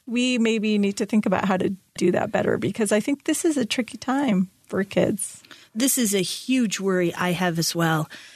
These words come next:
Speaker 2: And I worry that the more time, uh, young people spend online, the lonelier they are.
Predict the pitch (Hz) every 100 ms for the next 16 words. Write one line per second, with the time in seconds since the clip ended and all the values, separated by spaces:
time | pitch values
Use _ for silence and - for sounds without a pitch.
0 | - - 240 240 240 240 285 262 214 190
1 | 190 185 185 202 240 240 - 208 196 202
2 | 240 269 _ _ _ 185 190 196 196 -
3 | 196 170 - - 185 175 165 165 170 180
4 | 185 190 - - 165 175 185 202 196 180
5 | 175 160 160 170 208